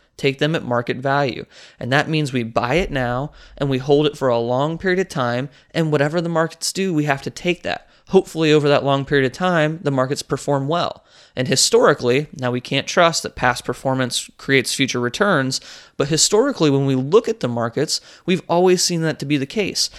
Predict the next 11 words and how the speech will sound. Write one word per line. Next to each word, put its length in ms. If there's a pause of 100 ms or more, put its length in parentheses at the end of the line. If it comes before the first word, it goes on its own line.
(200)
Ten-year 420
periods, 460
there's 220
never 260
been 220
a 60
negative 580
rolling 380
ten-year 420
period 400 (100)
ever, 300